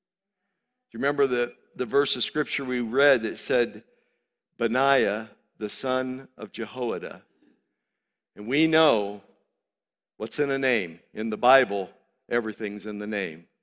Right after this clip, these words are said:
Jehoiada, Benaiah, meaning God built. That's his name. His name means God built. His father's name was Jehoiada, which means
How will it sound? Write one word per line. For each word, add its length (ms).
Jehoiada, 920
Benaiah, 720
meaning 520
God 460
built. 500
That's 160
his 200
name. 340
His 200
name 300
means 360
God 520
built. 420
His 240
father's 540
name 240
was 160
Jehoiada, 600
which 280
means 400